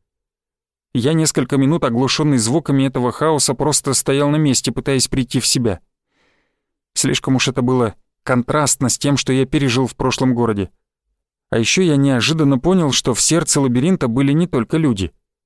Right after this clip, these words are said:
Появление целой группы обезьян, проходящей мимо, стало для меня большим сюрпризом.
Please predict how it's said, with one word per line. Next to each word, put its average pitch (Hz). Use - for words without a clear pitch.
Появление 143
целой 147
группы 143
обезьян, 139
проходящей 143
мимо, 117
стало 143
для 147
меня 143
большим 123
сюрпризом. 107